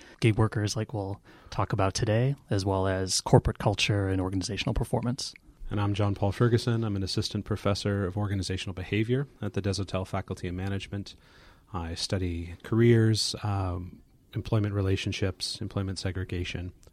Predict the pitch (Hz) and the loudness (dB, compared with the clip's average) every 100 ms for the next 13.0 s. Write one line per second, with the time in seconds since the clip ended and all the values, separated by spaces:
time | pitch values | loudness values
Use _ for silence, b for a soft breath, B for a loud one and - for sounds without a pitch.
0 | - 92 98 120 - - 135 123 151 147 | -6 -2 -2 -2 -6 -10 -2 2 6 6
1 | 156 123 110 101 - - 113 104 - 104 | 6 2 0 0 -2 2 0 0 -6 -6
2 | - 110 98 92 90 104 95 101 104 110 | -2 -2 -2 -4 -4 -4 -2 -2 0 0
3 | 110 95 92 - - - 110 104 95 95 | 0 -2 -4 -6 -10 -8 -4 -4 -4 -6
4 | 92 95 85 85 95 - 92 90 92 87 | -4 -4 -4 -8 -8 -4 -4 -4 -4 -4
5 | 90 - 92 82 82 - B B B 95 | -6 -6 -8 -6 -10 -12 B B B -4
6 | 87 85 85 90 - _ - - 104 95 | -4 -6 -10 -12 -18 _ -18 -6 -4 -4
7 | 95 104 117 120 - 107 107 95 90 - | -8 -2 0 0 0 0 0 -2 -4 -2
8 | 95 101 - 117 104 110 98 95 90 - | -4 -4 -6 -2 0 0 0 0 -2 -4
9 | 95 87 87 92 - 90 82 - b b | -4 -4 -4 -6 -6 -6 -8 -14 b b
10 | b - 90 85 - 120 101 98 - 104 | b -10 -8 -2 2 4 4 2 0 2
11 | 98 90 - 113 98 95 98 90 - 92 | 2 -2 -4 -2 -2 0 -2 -2 -4 -4
12 | 95 - 87 92 98 87 90 170 135 | -4 -4 -6 -6 -8 -8 -4 -2 0